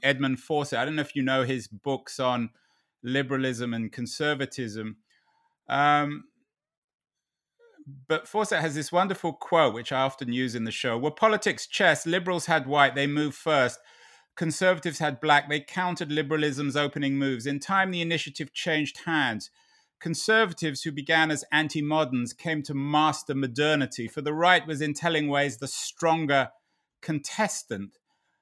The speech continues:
Uh, you write a little bit about chess. How can the left play this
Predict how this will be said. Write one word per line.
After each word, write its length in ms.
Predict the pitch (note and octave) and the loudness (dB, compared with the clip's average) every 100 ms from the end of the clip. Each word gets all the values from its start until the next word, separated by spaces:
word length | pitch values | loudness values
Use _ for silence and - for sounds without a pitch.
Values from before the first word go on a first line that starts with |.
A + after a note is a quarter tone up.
| _ | _
Uh, 760 | - C3+ C3+ C3+ C3 C3 B2+ A2+ | -2 2 4 6 6 4 2 0
you 180 | B2+ D3+ | -4 0
write 200 | E3+ F3 | 4 4
a 20 | |
little 160 | D3 B2+ | 2 0
bit 100 | B2 | 0
about 360 | A#2 A#2 - - | 2 2 0 -6
chess. 640 | - E3+ C3 A#2+ - - _ _ _ _ _ _ _ _ _ _ | -2 4 4 2 -6 -16 _ _ _ _ _ _ _ _ _ _
How 200 | - C4+ | 0 2
can 200 | C4+ C4 | 4 4
the 60 | A3+ | 6
left 440 | F3+ F3 - - | 8 8 6 -4
play 460 | F3 D#3+ C#3 G#2+ - _ _ _ _ _ _ _ _ - | 4 6 6 4 -2 _ _ _ _ _ _ _ _ -6
this 420 | B2+ - - | -4 -4 -10